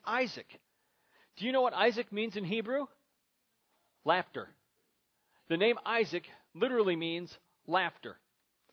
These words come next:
Sarah and Abraham's son was named Laughter. "Hi, I'm Abraham. This is my son, Laughter."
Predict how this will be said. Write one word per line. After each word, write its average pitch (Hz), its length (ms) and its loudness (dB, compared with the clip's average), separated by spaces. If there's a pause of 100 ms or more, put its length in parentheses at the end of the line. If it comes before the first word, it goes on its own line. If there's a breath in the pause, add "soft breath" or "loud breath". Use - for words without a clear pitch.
(360 soft breath)
Sarah 233 420 4
and 185 140 -4
Abraham's 214 460 -2
son 165 420 -2
was 170 160 -6
named 139 400 -6 (200)
Laughter. 135 440 -2
"Hi, 127 280 -4
I'm 113 140 -6
Abraham. 117 380 -8
This 117 100 -20
is - 60 -20
my 120 140 -8
son, 147 240 -6
Laughter." 110 440 -8